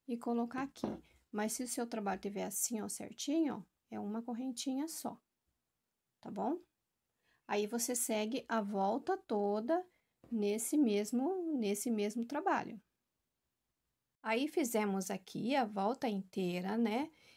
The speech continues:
E agora, eu vou mostrar pra vocês como que você vai resolver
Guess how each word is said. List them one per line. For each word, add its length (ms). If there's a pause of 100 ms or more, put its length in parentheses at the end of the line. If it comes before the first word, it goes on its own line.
(120)
E 100
agora, 500 (220)
eu 80
vou 100
mostrar 380
pra 160
vocês 640 (260)
como 300
que 140
você 320
vai 180
resolver 720